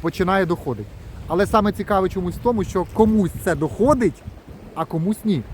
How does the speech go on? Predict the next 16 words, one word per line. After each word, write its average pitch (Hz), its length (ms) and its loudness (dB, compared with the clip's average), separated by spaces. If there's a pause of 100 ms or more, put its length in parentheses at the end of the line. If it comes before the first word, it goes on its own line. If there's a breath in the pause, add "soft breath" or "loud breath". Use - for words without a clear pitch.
(140)
Хтось 208 180 0
іде 202 160 2
на 185 100 0
смерть, 202 280 -2 (420)
вмирає, 170 380 0 (260)
стає 170 260 0
калікою, 165 480 -2 (560)
е, 135 60 -4
йому 143 160 -2
відрізають 139 420 0
яйця, 170 320 -2 (340)
ще - 120 2
якась 196 220 0
там 160 120 -4
фігня. 143 320 -6 (520)
А, 139 480 -4